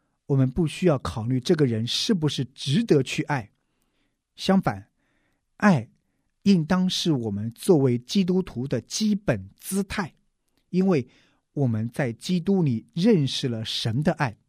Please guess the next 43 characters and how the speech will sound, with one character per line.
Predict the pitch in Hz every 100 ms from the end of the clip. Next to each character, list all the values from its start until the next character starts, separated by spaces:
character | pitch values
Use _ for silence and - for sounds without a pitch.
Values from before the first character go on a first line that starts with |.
| _ _ _ _ _
但 | 262 226
是 | 254
呢， | 220 202 - _ _ _ -
我 | 131
们 | 123 147
一 | 170
天 | - 160
只 | 151 160
有 | 147
二 | -
十 | 160 151
四 | -
个 | 143
小 | 139 110
时， | 101 - 104 - _ _ _ _
而 | 185
我 | 233 175
们 | 131 127
能 | 120 147 - _
看 | - 254 254 175
到 | 143 151 123
的 | 120
需 | - - 196
要 | 180 120 _ _
又 | 170
是 | 147 143
如 | 127 139 247
此 | - 139
之 | 113 190
多， | 180 185 180 _ _ _ _ _ _
我 | 165
们 | 170
该 | 175 208
如 | 180 190 254
何 | - 147 143 -
谨 | - 156 135 107
慎 | 240
地 | 196
思 | 139 - 247
考 | 208 131 113
和 | 135 135
善 | - 254 175
用 | 160